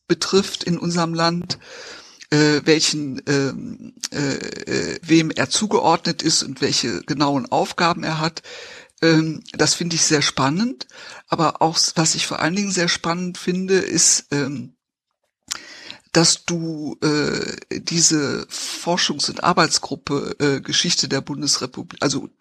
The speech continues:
der Geschichte, äh, des B N D leitest und da natürlich da auch eine unglaubliche,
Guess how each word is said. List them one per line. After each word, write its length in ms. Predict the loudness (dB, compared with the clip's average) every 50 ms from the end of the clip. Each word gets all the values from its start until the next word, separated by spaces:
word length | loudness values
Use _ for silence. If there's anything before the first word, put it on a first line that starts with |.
| _
der 100 | 0 0
Geschichte, 600 | 0 0 0 0 0 0 -2 0 0 2 2 0 0 -2
äh, 280 | -2 -2 -2 -4 -8 -10 -14 -20 -20 -8 0
des 160 | 0 2 4
B 140 | 6 6 6
N 180 | 4 2 2
D 300 | 2 4 4 4 4 2 -2 -8 -16 -18 -18 -18 -20 -8 -2
leitest 680 | 0 2 4 4 4 2 2 0 0 2 0 0 0
und 280 | -2 -6 -6 -6 0 2
da 180 | 4 4 4 2
natürlich 540 | 0 -2 -2 0 -2 -2 0 0 0 0
da 120 | -2 -4 -8 -8 _
auch 280 | -6 -6 -6 -8 -6 -4
eine 300 | -2 -2 0 -2 -2 -4 -8 _ _
unglaubliche, 1000 | 4 4 4 4 2 0 0 0 0 0 -2 -2 -2 -2 0 0 0 0 -2 -4